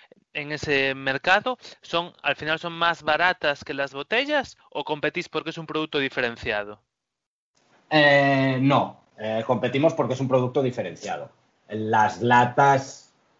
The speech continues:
Speaker 2: tienen, digamos, más prestigio, porque tú abres una lata y se conserva mejor el producto. Mientras que una botella, eh, la caducidad, pues una lata puede tener dieciocho meses de vida, el producto que lleva dentro,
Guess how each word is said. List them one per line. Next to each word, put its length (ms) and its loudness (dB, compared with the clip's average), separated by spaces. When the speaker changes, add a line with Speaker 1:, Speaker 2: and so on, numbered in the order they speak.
Speaker 2:
tienen, 300 4
digamos, 380 4
más 160 2
prestigio, 680 -8
porque 260 -8
tú 200 0
abres 300 2
una 180 0
lata 840 4
y 80 -2
se 120 -8
conserva 400 -4
mejor 300 -2
el 80 0
producto. 680 4
Mientras 440 2
que 80 0
una 160 4
botella, 540 2
eh, 140 -2
la 200 0
caducidad, 680 0
pues 160 -8
una 160 -4
lata 320 2
puede 200 -4
tener 340 -2
dieciocho 500 -2
meses 320 -4
de 100 2
vida, 420 4
el 160 -2
producto 540 4
que 200 4
lleva 240 6
dentro, 460 4